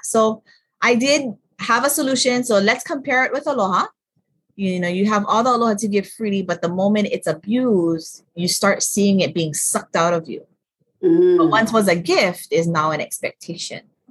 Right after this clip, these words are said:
Speaker 1: So that's how we find our boundaries, I think, I feel.
Speaker 2: Ooh, okay. Yeah. Kind of recognizing how people are around you so that you be able to save yourself and your own energies. And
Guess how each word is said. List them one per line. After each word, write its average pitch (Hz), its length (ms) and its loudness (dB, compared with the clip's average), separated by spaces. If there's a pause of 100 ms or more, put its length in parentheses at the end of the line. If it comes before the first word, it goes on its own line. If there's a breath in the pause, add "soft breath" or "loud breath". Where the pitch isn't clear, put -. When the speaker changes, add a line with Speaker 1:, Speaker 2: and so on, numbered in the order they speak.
(280)
Speaker 1:
So 214 180 0
that's 226 200 2
how 233 120 4
we 233 100 2
find 196 300 0
our 170 100 -4
boundaries, 151 640 -12
I - 60 -14
think, - 400 -18
I - 40 -20 (120)
feel. - 220 -18 (420)
Speaker 2:
Ooh, 370 440 2 (480)
okay. - 360 -6 (100)
Yeah. 196 420 -2 (580)
Kind 185 140 4
of 170 120 2
recognizing 170 960 0
how 151 260 0
people 139 640 -8 (360)
are 160 360 2
around 147 320 2
you 147 100 0
so - 160 -4
that 151 260 0
you 156 440 2
be 156 140 2
able 151 140 2
to 143 120 -2
save 151 340 0
yourself 151 480 0
and 131 160 -4
your 123 140 -4
own 151 260 0
energies. 151 540 -2
And - 100 -20